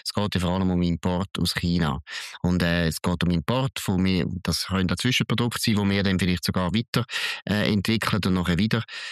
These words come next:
weiter, äh, exportieren. Die Abhängigkeit vom Westen, vom, am Chin-, vom chinesischen Produzent ist mittlerweile so gross, dass man eigentlich fast davon ausgehen kann,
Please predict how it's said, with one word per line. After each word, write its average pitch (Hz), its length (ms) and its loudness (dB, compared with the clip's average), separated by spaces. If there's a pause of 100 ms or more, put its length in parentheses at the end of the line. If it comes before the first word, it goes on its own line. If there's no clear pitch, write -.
(140)
weiter, 87 720 2
äh, 64 180 -2
exportieren. 131 760 0
Die - 20 2
Abhängigkeit 107 640 0
vom 87 180 2
Westen, 98 640 2
vom, 92 380 0
am 95 100 0
Chin-, 92 380 0
vom 87 180 -2
chinesischen 98 760 2 (280)
Produzent 101 760 0
ist 98 120 0
mittlerweile 98 480 2
so 104 200 0
gross, 98 600 0 (400)
dass 92 180 0
man 95 180 2 (200)
eigentlich 110 500 0
fast 117 320 0
davon 101 260 0
ausgehen 104 380 0
kann, 92 560 0